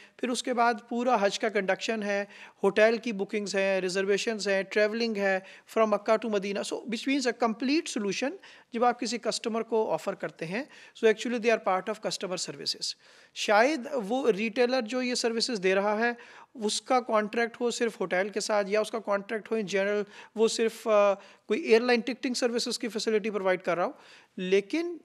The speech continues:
जब हम कंप्लीट कस्टमर सॉल्यूशन की बात करते हैं, टोटल कस्टमर एक्सपीरियंस की बात करते हैं, टोटल रिटेल एक्सपीरियंस की बात करते हैं, तो इन तमाम सिनेरियो के अंदर हमारे पास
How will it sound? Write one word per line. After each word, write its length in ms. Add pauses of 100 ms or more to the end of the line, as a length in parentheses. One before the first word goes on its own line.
जब 220
हम 100
कंप्लीट 500
कस्टमर 360
सॉल्यूशन 440
की 140
बात 220
करते 280
हैं, 140 (120)
टोटल 300
कस्टमर 460
एक्सपीरियंस 580
की 140
बात 240
करते 260
हैं, 200 (340)
टोटल 340
रिटेल 440
एक्सपीरियंस 580
की 120
बात 240
करते 300
हैं, 200 (320)
तो 100
इन 120
तमाम 340
सिनेरियो 440
के 120
अंदर 400
हमारे 320
पास 360